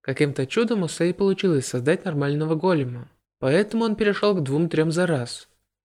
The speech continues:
Судя по тому, что сделать больше трех он не мог, занятие это было довольно кропотливым и требовало многих усилий.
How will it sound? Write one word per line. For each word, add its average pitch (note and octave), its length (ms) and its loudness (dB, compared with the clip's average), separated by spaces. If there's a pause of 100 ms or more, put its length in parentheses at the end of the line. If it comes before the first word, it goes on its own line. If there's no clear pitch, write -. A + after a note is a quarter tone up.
(220)
Судя E3 320 4
по E3 100 0
тому, F3 280 2
что D3+ 200 0
сделать D#3 340 4
больше D3 300 2
трех D#3+ 320 2
он C#3 100 2
не C#3 100 0
мог, A#3 380 -2 (220)
занятие D3 500 2
это A3 140 2
было F#3+ 220 4
довольно C#3+ 380 2
кропотливым D#3+ 800 0
и D3 120 -4
требовало F3+ 520 2
многих C3+ 420 0
усилий. C#3+ 600 -4